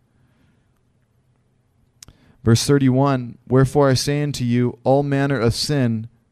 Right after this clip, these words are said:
and blasphemy shall be forgiven unto men, but the blasphemy against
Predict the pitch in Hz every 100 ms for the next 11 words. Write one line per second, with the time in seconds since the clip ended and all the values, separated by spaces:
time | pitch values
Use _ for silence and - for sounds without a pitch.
0 | _ _ _ _ 117 110 104 127 147 -
1 | 127 113 113 117 135 123 120 - 110 127
2 | 139 139 123 127 127 135 120 113 107 120
3 | 123 135 - 120 107 123 123 -